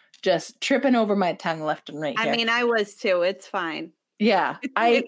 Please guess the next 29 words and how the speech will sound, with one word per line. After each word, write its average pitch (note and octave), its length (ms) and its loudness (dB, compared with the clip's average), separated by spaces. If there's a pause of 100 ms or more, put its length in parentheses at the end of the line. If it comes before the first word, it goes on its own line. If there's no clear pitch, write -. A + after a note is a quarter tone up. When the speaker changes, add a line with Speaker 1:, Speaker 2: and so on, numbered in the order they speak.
Speaker 3:
late. F3+ 380 0
It's - 240 -8
fine. D3 280 -4
It's - 160 -6
expected. - 540 -8 (560)
Speaker 1:
I, A3+ 300 0
so A#3+ 280 0 (960)
I G#3+ 140 2
have A3+ 120 0
a A3+ 60 0
confession. G#3+ 720 0
I F#3+ 80 -4
can G3 140 -2
see G#3+ 180 0
you're F3+ 160 0
in F3 200 0
my D#3 160 0
document, C#3+ 640 -4
Melissa. C#3+ 220 0
Speaker 2:
I A3 60 0
am B3 400 0
in B3+ 120 2
your A#3+ 160 2
document. G#3+ 680 -2
I'm G#3 160 -4
all G#3+ 220 0
up A3+ 160 -2
in G3+ 240 -10
it. - 240 -12